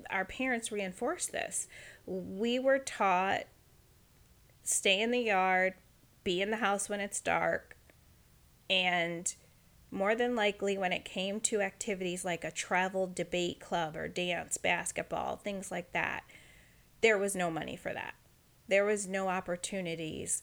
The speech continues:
There was no kind of pushing outside of our little box. Meanwhile,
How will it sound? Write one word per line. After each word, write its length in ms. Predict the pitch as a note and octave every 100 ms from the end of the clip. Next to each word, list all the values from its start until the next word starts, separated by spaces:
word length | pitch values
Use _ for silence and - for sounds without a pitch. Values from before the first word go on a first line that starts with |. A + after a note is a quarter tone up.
| - -
There 140 | F#3
was 260 | F#3 F#3 F3+
no 580 | F#3 F3+ F3+ F3 F3 - - - - - - - - _ - - - _ -
kind 260 | - G3
of 180 | F3 -
pushing 540 | - A#3 A3 G3 F#3+
outside 720 | - F3+ - - - F3 F3 F3
of 180 | E3
our 460 | E3+ E3 D#3+ D#3+ - - -
little 320 | F3+ F3 D#3+
box. 720 | E3+ D#3+ D3 - - - - - _ _ _ _ - - - - - - - - - - - - - - - -
Meanwhile, 1080 | G#3 G#3 B3+ D4 G3+ D3+ D3+ A#2 - C#2+ B3